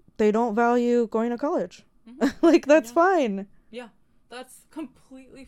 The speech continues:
Speaker 2: fine. I wish more people could really, truly believe that and understand that.
Speaker 1: Mm-hmm.
Speaker 2: It is okay if school is not for you.
Speaker 1: Mm-hmm.
Speaker 2: Like,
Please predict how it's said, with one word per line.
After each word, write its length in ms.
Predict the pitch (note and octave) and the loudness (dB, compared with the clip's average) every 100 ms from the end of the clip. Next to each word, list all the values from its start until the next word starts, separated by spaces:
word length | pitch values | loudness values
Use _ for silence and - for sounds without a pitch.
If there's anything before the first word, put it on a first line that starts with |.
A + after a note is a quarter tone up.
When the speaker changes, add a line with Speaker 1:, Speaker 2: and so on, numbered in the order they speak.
| - | -20
Speaker 2:
fine. 520 | A3 F3+ E3 D#3+ E3 | -20 -18 -20 -20 -20
I 120 | - A3+ | -16 -16
wish 200 | C4 B3 | -16 -18
more 140 | A3+ | -20
people 260 | B3 B3+ A#3 | -20 -18 -18
could 300 | A#3+ G#3+ F3+ | -16 -20 -18
really, 500 | F#3+ G3+ G3 F#3+ F#3 _ _ | -18 -18 -18 -20 -20 _ _
truly 320 | _ G3+ G3 | _ -20 -20
believe 420 | F3+ E3+ E3+ F3+ E3+ | -20 -20 -18 -20 -20
that 200 | F3 E3 | -20 -20
and 120 | F3 | -20
understand 760 | F3 F3+ F3 E3 - E3+ F#3 F3+ | -18 -18 -20 -20 -20 -20 -20 -20
that. 300 | D#3+ D3+ _ _ | -20 -20 _ _
Speaker 1:
Mm-hmm. 380 | G#3 F#3+ F#3 F#3+ - - - | -12 -10 -12 -14 -16 -20 -18
Speaker 2:
It 140 | G3+ | -16
is 140 | A3 A#3 | -16 -16
okay 480 | G#3+ G#3 - G#3 G#3 | -18 -20 -20 -18 -18
if 160 | G#3 | -20
school 380 | _ - G#3 G#3 | _ -20 -18 -18
is 120 | G3 F#3 | -20 -20
not 300 | F#3 F#3 _ | -20 -20 _
for 80 | F3+ | -20
you. 680 | F3+ A#3+ A3+ F#3+ E3 D#3+ E3+ | -18 -16 -16 -16 -18 -18 -14
Speaker 1:
Mm-hmm. 340 | G#3 G3+ G3+ G#3+ _ | -14 -12 -16 -16 _
Speaker 2:
Like, 340 | G#3 G3 F#3 | -20 -18 -20